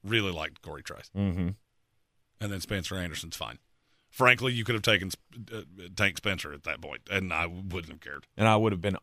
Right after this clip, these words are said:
Speaker 2: honored to never show up to your camp.
Speaker 1: And completely worthless as a player.
Speaker 2: <laughs> Exactly.
Speaker 1: Tank shows up and hands out Gatorade gooder than anybody. It's an A plus.
Speaker 2: Yeah.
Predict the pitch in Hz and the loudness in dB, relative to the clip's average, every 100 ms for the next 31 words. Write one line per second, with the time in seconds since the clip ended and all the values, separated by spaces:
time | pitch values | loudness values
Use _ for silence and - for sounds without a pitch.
0 | - 95 85 71 71 _ _ _ _ _ | -4 -4 -4 -8 -20 _ _ _ _ _
1 | _ _ _ _ _ _ _ _ _ _ | _ _ _ _ _ _ _ _ _ _
2 | 101 95 95 87 82 95 82 69 - 73 | 0 2 2 2 0 2 0 -2 -8 -12
3 | - 67 - 104 95 - 95 - - 95 | -12 -6 0 2 0 -2 2 2 2 0
4 | 92 101 101 92 90 82 85 82 85 80 | 0 0 0 -2 0 -4 -6 -8 -8 -10
5 | - 69 - - 233 - 233 - 240 190 | -12 -12 -14 4 4 8 6 8 6 4
6 | 151 175 156 131 156 175 151 139 123 135 | 2 6 6 10 8 8 6 6 6 6
7 | 120 120 113 117 120 113 110 104 113 101 | 6 6 4 6 6 6 4 6 6 6
8 | 95 90 95 104 101 92 87 92 80 73 | 2 -2 0 0 2 -2 -4 -6 -6 -8
9 | 65 - _ _ _ _ _ _ _ _ | -14 -14 _ _ _ _ _ _ _ _
10 | _ _ _ _ _ _ _ 135 151 151 | _ _ _ _ _ _ _ 6 8 8
11 | 151 98 - _ _ - 98 | 4 2 -2 _ _ -2 0